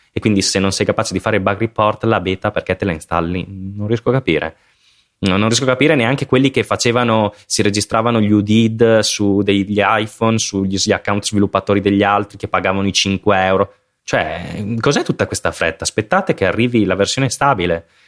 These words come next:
È la cosa migliore da fare. Dopo avete l'iPhone che è inusabile.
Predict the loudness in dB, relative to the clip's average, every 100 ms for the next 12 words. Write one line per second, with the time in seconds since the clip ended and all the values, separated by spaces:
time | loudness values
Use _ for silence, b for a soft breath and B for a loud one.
0 | _ -2 0 2 2 2 0 2 2 2
1 | 0 0 0 -2 0 -2 2 2 2 0
2 | -2 -2 -2 -2 -2 -2 -6 -10